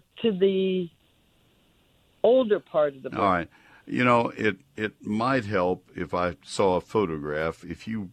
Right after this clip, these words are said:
Speaker 2: want to,
Speaker 1: <laughs> I know.
Speaker 2: if you want to,
Speaker 1: Yeah.
Speaker 2: uh, post a photo on my Facebook page, I will try to find it. Facebook has changed how they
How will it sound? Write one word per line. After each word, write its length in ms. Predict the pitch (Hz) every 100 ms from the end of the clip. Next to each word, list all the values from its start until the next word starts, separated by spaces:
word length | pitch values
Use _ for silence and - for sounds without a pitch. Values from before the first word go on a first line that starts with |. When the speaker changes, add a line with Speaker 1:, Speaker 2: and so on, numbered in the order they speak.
| 101
Speaker 2:
want 340 | 104 117 -
to, 140 | -
Speaker 1:
<laughs> 0 |
I 340 | 262 226 202 190
know. 340 | 165 135 131 - _ _ -
Speaker 2:
if 220 | 202 -
you 120 | 107
want 400 | 98 107 123 -
to, 200 | - 98 69 -
Speaker 1:
Yeah. 100 | 95
Speaker 2:
uh, 80 | 85
post 380 | - 113 107 -
a 40 |
photo 380 | 90 110 104 98
on 120 | 95
my 140 | 85 80
Facebook 580 | - 117 104 - 107 -
page, 300 | 101 101 90
I 120 | 87
will 160 | 80 80
try 240 | 107 101
to 100 | 87
find 380 | - 101 87 73
it. 80 | 76
Facebook 500 | 95 95 - 98 -
has 160 | 87
changed 480 | - 98 95 85 80
how 160 | 92 90
they 280 | 80 76